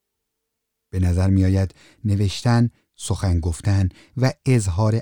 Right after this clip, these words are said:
عقیده در مورد خدایی که لایتناهی است، خدایی که بی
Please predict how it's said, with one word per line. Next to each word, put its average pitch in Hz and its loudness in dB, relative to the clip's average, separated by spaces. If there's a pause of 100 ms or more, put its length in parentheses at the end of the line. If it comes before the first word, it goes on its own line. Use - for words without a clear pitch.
عقیده 113 2 (360)
در 120 2
مورد 117 2
خدایی 113 0
که 104 0 (280)
لایتناهی 117 2
است، 95 -2 (460)
خدایی 170 2
که 156 0
بی 139 2